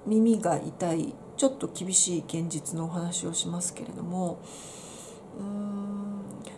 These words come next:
ご自身の努力っていうのが、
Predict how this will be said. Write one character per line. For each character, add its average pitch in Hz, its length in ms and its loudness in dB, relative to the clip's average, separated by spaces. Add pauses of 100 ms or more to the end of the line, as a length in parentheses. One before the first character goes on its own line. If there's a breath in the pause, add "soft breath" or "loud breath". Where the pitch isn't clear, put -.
(100)
ご 254 120 0
自 339 120 6
身 349 260 4 (100)
の 180 500 2 (500)
努 208 120 2
力 175 340 -2
っ - 40 -4 (280)
て 175 80 0
い 180 260 2
う 175 80 4
の - 140 -2
が、 185 380 2